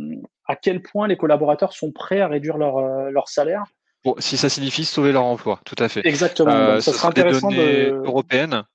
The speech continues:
Speaker 2: enfin,
Speaker 1: Ouais.
Speaker 2: européennes, euh, Asie-Pacifique, américaine, mais oui, on devrait avoir ce type de statistiques dans le volume deux de l'étude qui sortira d'ici la fin juin.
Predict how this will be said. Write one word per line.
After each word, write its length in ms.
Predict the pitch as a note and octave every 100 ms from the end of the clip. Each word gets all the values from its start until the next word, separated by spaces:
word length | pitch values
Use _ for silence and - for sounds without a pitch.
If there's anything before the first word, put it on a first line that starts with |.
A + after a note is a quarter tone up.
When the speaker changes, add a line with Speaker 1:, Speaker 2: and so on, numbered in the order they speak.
| _
Speaker 2:
enfin, 380 | - A2 G2 G2+
Speaker 1:
Ouais. 100 | D#3+
Speaker 2:
européennes, 560 | A2+ G#2+ - A2+ B2 A#2+
euh, 500 | G#2+ G#2 G#2 - D2+
Asie-Pacifique, 680 | A2 A2+ A#2 - - B2 A#2
américaine, 480 | G#2+ G#2 B2 D3
mais 240 | C3 A2+ A2
oui, 140 | A#2+ C3+
on 80 |
devrait 240 | B2 A#2 B2+
avoir 160 | B2+
ce 80 | A#2+
type 160 | - B2+
de 60 |
statistiques 680 | A#2+ A#2+ - - - D3 B2+
dans 160 | A2+ A2
le 80 |
volume 260 | G#2+ A#2+ A#2+
deux 120 | B2+
de 60 | C3
l'étude 320 | B2 - D#3+
qui 80 | -
sortira 400 | - A#2+ - A2+
d'ici 240 | A2 -
la 100 | A2+
fin 200 | A2+ A2+
juin. 220 | G#2+ A2